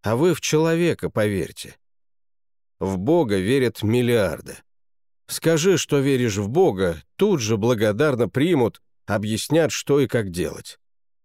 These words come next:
Вот так входи, вот так кланяйся, снабдят понятными книжечками.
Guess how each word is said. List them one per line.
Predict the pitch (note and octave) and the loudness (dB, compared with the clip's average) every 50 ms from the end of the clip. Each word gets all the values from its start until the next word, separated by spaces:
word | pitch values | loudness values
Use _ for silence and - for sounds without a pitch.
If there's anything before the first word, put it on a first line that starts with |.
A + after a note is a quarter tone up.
| _ _ _ _ _ | _ _ _ _ _
Вот | A#2 D#3+ F#3+ - - | 0 0 0 2 2
так | A3 G3+ E3+ - | 0 0 0 -2
входи, | - - - A2+ G#2 F2+ F2 A#2+ D3+ D#3+ B2+ G2 - _ - | -4 -2 0 0 0 0 0 0 2 0 0 -2 -4 _ -4
вот | D#2+ G2+ A#2 - - | 0 0 0 0 0
так | E3 D3+ - - | 0 -2 -2 -4
кланяйся, | - - G#2 A#2 C#3 C#3+ C3 A#2+ A2+ - - - F#2 E2+ D2+ - _ _ _ _ _ _ _ _ _ | -4 -2 0 2 2 2 2 2 0 0 -2 -2 -4 -4 -4 -8 _ _ _ _ _ _ _ _ _
снабдят | - - - B2 B2 A2 F2 E2+ G#2+ C#3+ D3 - - | -10 -2 0 2 2 0 0 0 0 0 0 0 -2
понятными | - G#2+ G#2+ A2+ B2 B2+ - - A#2 A2 A2 | -2 0 2 2 2 0 0 0 0 0 0
книжечками. | G2 - A#2+ B2 B2 G2+ E2+ D#2+ C2+ - - - C#2 C2 - - - | -2 0 0 0 0 0 -2 -4 -8 -12 -12 -14 -16 -16 -16 -18 -18